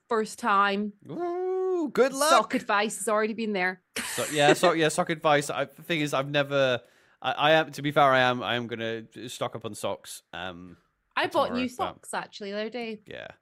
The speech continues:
Speaker 1: Because
Speaker 2: yeah.
Speaker 1: I knew I wouldn't be able to find them in the house,
Speaker 2: Yeah.
Speaker 1: so I just <laughs> bought new.
Speaker 2: Yeah.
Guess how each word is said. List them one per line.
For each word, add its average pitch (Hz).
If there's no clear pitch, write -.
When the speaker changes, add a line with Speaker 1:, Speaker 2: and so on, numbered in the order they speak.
Speaker 1:
Because -
Speaker 2:
yeah. 269
Speaker 1:
I 262
knew 277
I 262
wouldn't 233
be 226
able 202
to 175
find 233
them 196
in 180
the 175
house, 190
Speaker 2:
Yeah. 151
Speaker 1:
so 190
I 180
just -
<laughs> -
bought -
new. -
Speaker 2:
Yeah. 73